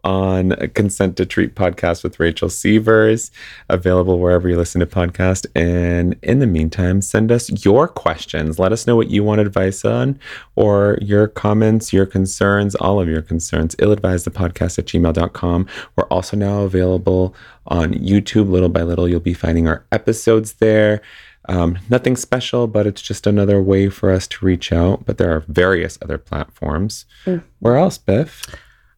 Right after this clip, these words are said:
Speaker 2: Like TikTok and Instagram and Facebook.
Speaker 1: <gasps>
Speaker 2: Ill Advised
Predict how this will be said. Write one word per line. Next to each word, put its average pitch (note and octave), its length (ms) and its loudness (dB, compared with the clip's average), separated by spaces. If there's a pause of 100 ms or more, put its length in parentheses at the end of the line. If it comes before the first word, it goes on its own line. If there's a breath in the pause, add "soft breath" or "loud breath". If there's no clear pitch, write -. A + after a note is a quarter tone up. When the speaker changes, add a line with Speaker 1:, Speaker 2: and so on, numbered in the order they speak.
(180)
Speaker 2:
Like G#3+ 440 -2
TikTok - 720 -8 (120)
and F3+ 340 -6
Instagram G3 760 -4 (140)
and G#3+ 320 4
Facebook. - 960 -2
Speaker 1:
<gasps> G#3 560 0 (300)
Speaker 2:
Ill G3 180 2
Advised F3 640 -6